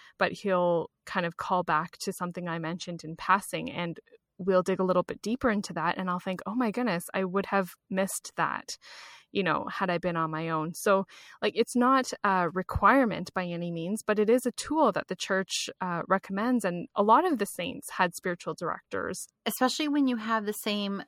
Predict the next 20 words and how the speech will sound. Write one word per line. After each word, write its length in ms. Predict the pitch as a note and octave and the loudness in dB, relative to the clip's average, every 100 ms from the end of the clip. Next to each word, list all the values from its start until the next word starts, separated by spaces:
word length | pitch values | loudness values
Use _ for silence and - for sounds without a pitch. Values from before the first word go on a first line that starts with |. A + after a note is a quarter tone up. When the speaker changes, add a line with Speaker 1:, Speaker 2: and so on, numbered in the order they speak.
| - | -14
Speaker 2:
flight 360 | - G3 F#3 | 2 2 2
plan, 400 | - - C3+ F3 F3 | -2 -4 -4 -6 -6
you 60 | |
have 80 | F3 | -6
the 60 | F3+ | -6
same 380 | - G3 G3 F#3 | -4 -2 -4 2
goal, 240 | F#3 F3+ E3+ | 4 4 4
end 200 | G#3 G#3+ | 0 0
goal, 360 | C#3 - - _ | -2 -2 -8 _
right? 340 | D#3 G#3+ C#4 | -4 -2 -2
When 180 | G3+ G3+ | -2 -2
you 160 | G#3+ C4 | 0 0
Speaker 1:
Yeah, 160 | G#3+ F#3+ | 0 0
Speaker 2:
pay 320 | F#3+ F3+ F3+ | 0 -2 -4
a 100 | - | -4
Speaker 1:
yeah. 80 | F3 | -2
Speaker 2:
therapist 600 | D#3+ E3 - D#3+ D3+ - | 0 -2 -2 -6 -6 -6
or 80 | - | -6
a 40 | |
counselor 640 | - D#3 D#3 - D3+ - | -2 -2 -2 -6 -8 -8